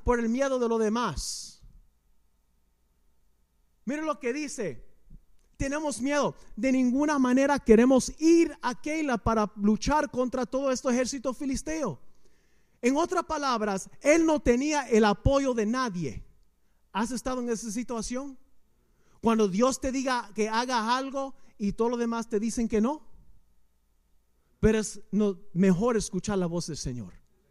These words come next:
Porque maybe para ellos no tiene sentido,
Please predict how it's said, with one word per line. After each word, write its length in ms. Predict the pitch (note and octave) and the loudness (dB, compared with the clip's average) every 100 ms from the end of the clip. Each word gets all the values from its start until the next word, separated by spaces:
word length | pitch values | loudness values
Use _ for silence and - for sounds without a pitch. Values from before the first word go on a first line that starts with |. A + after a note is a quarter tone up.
| _ _ _ _ _ _ _ - _ _ _ _ _ - - | _ _ _ _ _ _ _ -20 _ _ _ _ _ -20 -8
Porque 260 | G3+ G#3+ G#3+ | -2 0 2
maybe 260 | A3+ D4+ C4 | 2 2 2
para 260 | C4 A#3 | 2 2
ellos 240 | C4+ C#4 A#3+ | -2 -4 -6
no 120 | A#3 | -4
tiene 240 | B3 A#3 | -2 -2
sentido, 640 | - G3+ D4 C#4+ F3 A#2+ | -2 -4 -2 -2 -4 -6